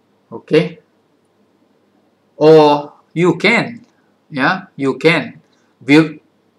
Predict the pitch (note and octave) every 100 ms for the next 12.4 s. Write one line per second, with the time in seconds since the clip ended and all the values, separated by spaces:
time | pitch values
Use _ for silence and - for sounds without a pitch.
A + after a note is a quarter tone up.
0 | _ _ _ _ C3 B2+ A#2+ A#2+ A#2+ -
1 | - _ _ _ _ _ _ _ _ -
2 | C3 B2+ A#2+ A#2 A#2 A2+ - _ _ _
3 | _ - F#3+ G#3+ F#3 D#3 D#3 - - _
4 | _ _ _ _ _ _ _ - A#2+ B2
5 | B2 C#3 F#3 D3 C3 C#3 B2+ C3 B2 A2+
6 | - - - D3+ D3 D#3+ G3 - - -
7 | G3+ D#3+ A#2 A2+ C#3+ A3 - _ C3+ B2
8 | B2+ B2 - _ _ C#3+ B2+ A#2+ C3+ C3+
9 | C3 - B2 A#2+ A#2+ A#2 - _ _ _
10 | _ - C3 C3+ B2 A#2+ A#2 D3+ D3+ -
11 | - B2 A#2+ A#2+ A2+ C3+ C3 A2+ B2+ B2+
12 | A#2 D#3+ C#3 A2